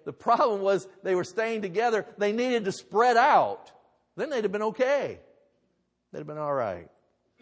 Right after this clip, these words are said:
There wasn't enough grazing area. There wasn't enough water for them to stay together with all their numerous cattle.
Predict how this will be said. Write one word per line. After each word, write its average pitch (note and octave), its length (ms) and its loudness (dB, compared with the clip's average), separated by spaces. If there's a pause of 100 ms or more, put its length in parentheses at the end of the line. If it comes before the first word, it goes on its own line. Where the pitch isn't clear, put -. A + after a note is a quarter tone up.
(2250)
There E3 120 0
wasn't A#3+ 560 4 (300)
enough F#3 460 2 (400)
grazing E3+ 600 0
area. A2 420 -6 (800)
There F3 140 -2
wasn't A3+ 480 -2
enough G#3+ 400 0 (160)
water D3+ 840 0 (1900)
for F#3+ 180 0
them F#3 360 0
to D#3 120 -8
stay G3 360 -4
together B2+ 760 0 (1000)
with D#3 160 -4
all F3 180 8
their D#3+ 160 4
numerous E3 420 -2
cattle. B2 720 0